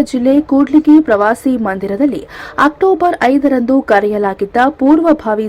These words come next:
ಸಭೆಯಲ್ಲಿ ಮಾತನಾಡಿದರು. ಹೊರಗುತ್ತಿಗೆ ನೌಕರರ ಪ್ರಮುಖ ಬೇಡಿಕೆಗಳನ್ನ ಈಡೇರಿಸುವಂತೆ ಸರ್ಕಾರಕ್ಕೆ ಒತ್ತಾಯಿಸಿ ಪ್ರತಿಭಟಿಸಲಾಗುವುದು. ಸಂಘದ ರಾಜ್ಯ ಸಮಿತಿಯಿಂದ ಅಕ್ಟೋಬರ್ ಹನ್ನೊಂದು ಬುಧವಾರದಂದು ಬೆಂಗಳೂರಿನ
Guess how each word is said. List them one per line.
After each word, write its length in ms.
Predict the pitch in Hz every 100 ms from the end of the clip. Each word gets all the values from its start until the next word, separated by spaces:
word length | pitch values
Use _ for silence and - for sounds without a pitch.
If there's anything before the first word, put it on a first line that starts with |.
| 208
ಸಭೆಯಲ್ಲಿ 480 | 214 185 190 190 226
ಮಾತನಾಡಿದರು. 840 | 247 208 190 262 214 175 190 190 - - - - -
ಹೊರಗುತ್ತಿಗೆ 760 | - 302 381 320 311 277 269 269
ನೌಕರರ 520 | 247 226 226 226 226 240
ಪ್ರಮುಖ 440 | 262 262 247 311 -
ಬೇಡಿಕೆಗಳನ್ನ 680 | 208 196 196 202 202 185 185 220 -
ಈಡೇರಿಸುವಂತೆ 840 | 208 208 233 247 - 277 320 - - - - -
ಸರ್ಕಾರಕ್ಕೆ 760 | 302 311 311 330 294 - 254 233
ಒತ್ತಾಯಿಸಿ 580 | 208 - 196 190 - 294
ಪ್ರತಿಭಟಿಸಲಾಗುವುದು. 880 | 311 226 240 214 226 - 320 - -
ಸಂಘದ 340 | 311 320 370 311 302
ರಾಜ್ಯ 400 | 240 254 302 320
ಸಮಿತಿಯಿಂದ 600 | 277 226 226 208 202 202 240 -
ಅಕ್ಟೋಬರ್ 540 | 214 - 262 240 311
ಹನ್ನೊಂದು 580 | 294 214 220 285 302 - _
ಬುಧವಾರದಂದು 720 | 208 285 330 320 262 220 220
ಬೆಂಗಳೂರಿನ 640 | 262 208 196 208 214 294